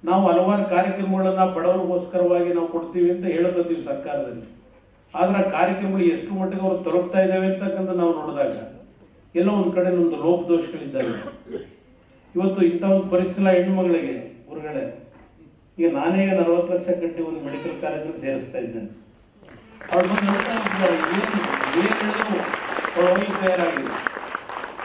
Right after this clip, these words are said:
ಇದು ಈ ತರ ಉದಾಹರಣೆಗಳು ನಿಮಗೆ ಕೊಡಬೇಕು ಅಂದ್ರೆ ಆ ಜನತಾ ದರ್ಶನದಲ್ಲಿ ನನ್ನ ಮುಂದೆ ಬರ್ತಕ್ಕಂಥವ್ರು ದಿನಕ್ಕೆ ಸಾವಿರಾರು ಜನ ಬರ್ತಾರೆ. ನನ್ನ ಗಮನ ಇರ್ತಕ್ಕಂಥ, ನಾನು ನಮ್ಮ ಅಧಿಕಾರಿಗಳಿಗೆ ಹೇಳ್ತಾ ಇದ್ದೇನೆ,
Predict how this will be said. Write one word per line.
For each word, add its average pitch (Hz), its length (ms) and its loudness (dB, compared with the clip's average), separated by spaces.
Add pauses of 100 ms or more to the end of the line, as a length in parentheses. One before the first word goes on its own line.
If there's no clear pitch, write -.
(200)
ಇದು 185 440 -2
ಈ 190 120 -4
ತರ 160 340 -2
ಉದಾಹರಣೆಗಳು 185 840 0
ನಿಮಗೆ 170 220 -6
ಕೊಡಬೇಕು 180 440 -4
ಅಂದ್ರೆ 175 220 -2
ಆ - 140 -6
ಜನತಾ 135 240 -6
ದರ್ಶನದಲ್ಲಿ 170 460 -4
ನನ್ನ 147 120 -8
ಮುಂದೆ 151 240 -10
ಬರ್ತಕ್ಕಂಥವ್ರು 139 920 -8 (560)
ದಿನಕ್ಕೆ 175 240 -4
ಸಾವಿರಾರು 170 460 2
ಜನ 180 140 0
ಬರ್ತಾರೆ. - 340 -8 (960)
ನನ್ನ 165 140 -2
ಗಮನ 165 360 0
ಇರ್ತಕ್ಕಂಥ, 190 540 0
ನಾನು 180 180 0
ನಮ್ಮ 170 180 0
ಅಧಿಕಾರಿಗಳಿಗೆ 190 540 2
ಹೇಳ್ತಾ 180 280 2
ಇದ್ದೇನೆ, - 520 -4